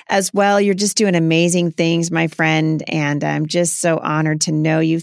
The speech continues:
Thank you for taking time to come on and encourage the listeners of the Off the Bench podcast. Every time you're on here, uh, people are encouraged and lives are changed and hearts are strengthened. That is the ministry that God has given you.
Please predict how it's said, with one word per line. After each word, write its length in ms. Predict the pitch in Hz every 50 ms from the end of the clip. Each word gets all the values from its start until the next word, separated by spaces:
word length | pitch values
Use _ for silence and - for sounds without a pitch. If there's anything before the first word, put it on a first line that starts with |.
| - _ _
Thank 380 | - 196 196 196 190 185 - -
you 160 | 147 135 131
for 180 | - - - 151
taking 400 | 156 - 170 165 - 165 156 151
time 360 | - 165 156 151 156 156 147
to 80 | 160
come 260 | 151 - 175 170 160 156
on 160 | 151 156 156
and 100 | 151 151
encourage 520 | 151 151 156 - - 170 165 165 156 -
the 100 | - 160
listeners 640 | 151 151 156 156 - - 165 160 151 147 143 - - _ _ _ _ _ _ _ _ -
of 200 | 160 160 151 151
the 160 | 160 156 -
Off 200 | 151 160 160 -
the 80 | 165 151
Bench 260 | 160 156 156 - -
podcast. 460 | 160 151 156 151 - 165 156 160 156 - 170
Every 200 | 190 196 214 202
time 280 | 208 208 190 180 175
you're 160 | 170 160 160
on 120 | 151 151 156
here, 480 | 160 160 151 151 147 147 147 147 - - _
uh, 320 | - 143 143 139 139 139 - -
people 280 | - 185 160 - 165
are 120 | 160 156 151
encouraged 480 | 147 - - 160 151 151 151 147 -
and 120 | 147 139 143
lives 280 | 151 151 160 160 156
are 80 | 151 139
changed 380 | - - 156 147 147 147 143
and 100 | 139 143
hearts 300 | 147 - 156 156 151 -
are 60 | 156 147
strengthened. 580 | - - 156 147 147 147 - 156 147 143 135 -
That 240 | 156 151 156 156
is 120 | 165 160 156
the 100 | - 147
ministry 400 | 143 147 143 147 143 - 156 143
that 120 | 147 151
God 200 | - 147 139 143
has 120 | 143 143 -
given 300 | - 143 135 151 143 143
you. 240 | 143 143 143 147